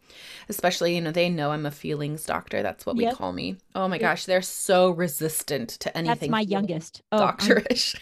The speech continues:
Speaker 1: <laughs>
Speaker 2: That is my youngest to the T. She's like, "Uh-uh." Uh,
Speaker 1: No.
Speaker 2: she's, she's the one willing to do what you said is like, "And that's a no." <laughs>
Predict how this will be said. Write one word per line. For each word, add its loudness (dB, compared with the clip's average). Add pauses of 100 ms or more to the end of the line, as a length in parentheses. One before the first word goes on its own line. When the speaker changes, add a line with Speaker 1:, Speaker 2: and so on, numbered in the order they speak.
(120)
Speaker 1:
<laughs> -4
Speaker 2:
That 2
is 0
my 2
youngest -2
to -8
the -4
T. -6
She's -4
like, -4 (480)
"Uh-uh." -6 (360)
Uh, 0 (120)
Speaker 1:
No. 6
Speaker 2:
she's, -4
she's -4
the 0
one 0
willing 0
to -4
do 0
what 0
you -2
said 0
is -2
like, -2 (420)
"And -2
that's -4
a -2
no." -2
<laughs> 6